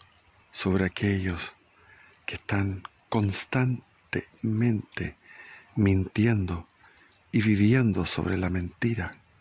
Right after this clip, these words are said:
y sobre el crimen y en la hipocresía de creerse buenos, cuando en lo profundo no son buenos.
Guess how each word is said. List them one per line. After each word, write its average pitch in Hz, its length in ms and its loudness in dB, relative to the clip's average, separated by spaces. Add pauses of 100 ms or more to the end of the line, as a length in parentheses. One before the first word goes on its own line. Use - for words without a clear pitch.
(1160)
y - 80 -4
sobre 92 300 -2
el 95 140 -6
crimen 101 640 0 (960)
y - 140 2
en 95 160 6
la 95 80 4
hipocresía 101 720 0
de 95 140 0
creerse 95 500 0
buenos, 87 680 -2 (2250)
cuando 87 280 2
en 87 120 4
lo 85 100 2 (200)
profundo 101 720 -2 (800)
no 87 100 -10
son 80 280 -2
buenos. 95 440 -4